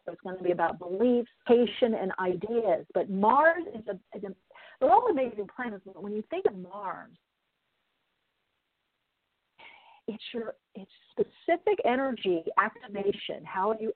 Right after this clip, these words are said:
activating in your life? Where and how? And you, so you can get to know yourself more. Like, "Oh, this is how I do it. This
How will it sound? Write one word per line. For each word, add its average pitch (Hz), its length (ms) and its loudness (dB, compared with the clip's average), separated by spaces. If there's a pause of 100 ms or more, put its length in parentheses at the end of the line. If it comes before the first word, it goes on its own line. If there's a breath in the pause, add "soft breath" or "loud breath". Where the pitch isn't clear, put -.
activating 170 800 0
in 175 200 -6
your 165 140 -4
life? 160 360 2
Where 190 300 6
and 190 80 -2
how? 185 480 -2 (1300)
And 233 140 8
you, 247 140 4
so 311 60 2
you 277 100 0
can 320 140 -2
get - 240 2
to 320 80 -4
know 285 180 0
yourself 262 540 -2
more. 160 520 -10
Like, - 320 0 (640)
"Oh, 330 400 0
this 269 160 0
is 349 140 6
how 196 220 6
I 160 160 2
do 165 220 -8
it. - 160 -14 (200)
This 247 80 -6